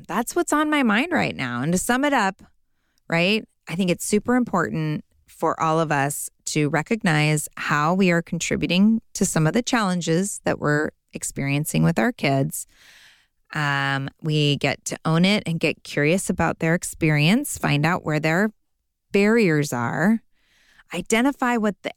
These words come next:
actual problem is, right?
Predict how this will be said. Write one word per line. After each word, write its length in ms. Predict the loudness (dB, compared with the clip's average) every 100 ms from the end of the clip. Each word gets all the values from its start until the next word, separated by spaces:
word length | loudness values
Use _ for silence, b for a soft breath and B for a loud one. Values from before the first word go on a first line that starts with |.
| -4
actual 480 | -2 -2 -6 -8
problem 560 | -6 -2 -2 -2 -4 -8 -10 -10
is, 260 | -10 -12 -16 _ _ _ _ _ _ _
right? 580 | -2 2 2 -2 -6 -12